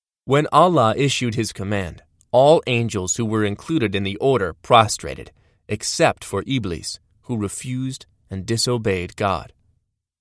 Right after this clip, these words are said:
Some people argue that, since the command was issued to the angels,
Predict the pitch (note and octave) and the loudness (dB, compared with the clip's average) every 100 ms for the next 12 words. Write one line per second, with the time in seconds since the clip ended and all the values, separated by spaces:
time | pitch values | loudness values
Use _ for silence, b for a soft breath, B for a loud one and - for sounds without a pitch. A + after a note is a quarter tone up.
0 | _ _ _ _ _ - - A3 A3 F3+ | _ _ _ _ _ -8 -2 -2 -2 -4
1 | C#3 B2 A#2+ A#2 A2 G#2 G2+ G2 b b | -2 0 0 0 -2 -2 -2 -4 b b
2 | - C#3+ C3+ - A2+ A#2+ A#2+ B2 G#2+ G#2 | -6 -4 -2 -4 -6 -2 0 0 -2 -4
3 | - D#3 - A2+ G#2 - G2 G2 - - | 0 0 0 -4 -6 -8 -6 -4 -2 -2
4 | F#2+ D2+ - | -2 -6 -8